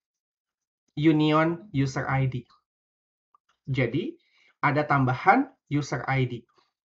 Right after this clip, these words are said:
Selama user I D-nya sama, like setnya tidak akan bertambah. Jadi,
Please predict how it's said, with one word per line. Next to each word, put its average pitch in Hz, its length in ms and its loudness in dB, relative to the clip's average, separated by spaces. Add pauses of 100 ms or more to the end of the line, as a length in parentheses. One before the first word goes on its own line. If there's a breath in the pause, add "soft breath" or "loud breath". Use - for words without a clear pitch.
(140)
Selama 254 560 4
user 165 320 -2
I 143 240 0
D-nya 139 320 2
sama, 113 320 -6 (960)
like 131 240 0
setnya 135 320 -6
tidak 131 320 -4
akan 135 160 0
bertambah. 135 400 -4 (1120)
Jadi, 135 400 -4